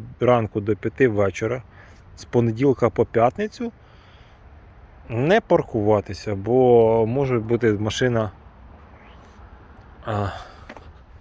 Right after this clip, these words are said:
коротше, приїде евакуатор і забере нафіг машину. Ну, це в будні дні, субота, неділя може бути. От дивіться, труби лежать,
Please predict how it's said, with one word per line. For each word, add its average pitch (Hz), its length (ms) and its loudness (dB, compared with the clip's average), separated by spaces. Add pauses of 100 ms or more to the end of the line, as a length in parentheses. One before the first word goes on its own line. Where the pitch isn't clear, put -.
(1400)
коротше, 120 500 0
приїде 120 460 2
евакуатор 120 640 2
і 110 60 2
забере 110 400 0
нафіг 113 320 -6
машину. 95 420 -10 (2500)
Ну, 156 100 -6
це 131 140 -4
в 117 80 -2
будні 131 280 -2
дні, 117 160 0
субота, 127 440 -2
неділя 131 360 0
може 117 260 0
бути. 104 280 -4
От 120 180 0
дивіться, 117 380 2
труби 131 320 2
лежать, 185 600 2